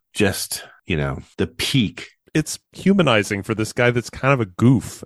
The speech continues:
Speaker 2: And, you know, you see the nostalgia that he has for it. And if anybody can appreciate a display of nostalgia, it's Steven and myself.
Speaker 1: <laughs> And, and I, and I think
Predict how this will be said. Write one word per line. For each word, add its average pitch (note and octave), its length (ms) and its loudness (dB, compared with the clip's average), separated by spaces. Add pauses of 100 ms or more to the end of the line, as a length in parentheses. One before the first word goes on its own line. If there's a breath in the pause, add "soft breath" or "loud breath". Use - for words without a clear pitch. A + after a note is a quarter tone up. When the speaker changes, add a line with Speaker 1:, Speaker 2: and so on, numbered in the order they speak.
Speaker 2:
And, G2 240 -6
you G2+ 120 -8
know, G2 120 -2
you G#2 140 -2
see A2 280 2
the G#2 160 2
nostalgia G2+ 640 0
that F#2+ 100 0
he A2 180 0
has F#2+ 220 -2
for F2+ 240 -2
it. - 80 0
And F2+ 40 -4
if F2 100 -8
anybody C3 460 4
can A#2 180 -6
appreciate A2 560 0
a G2+ 80 -2
display G#2 400 -2
of G2 100 0
nostalgia, G2 680 0
it's F#2 320 -4
Steven A2+ 520 2
and F2+ 180 -4
myself. F#2 520 2 (180)
Speaker 1:
<laughs> B2+ 60 0 (880 loud breath)
And, C3+ 160 0
and C3+ 160 2
I, B2 180 0
and A#2 140 2
I G#2 80 2
think D#3+ 560 0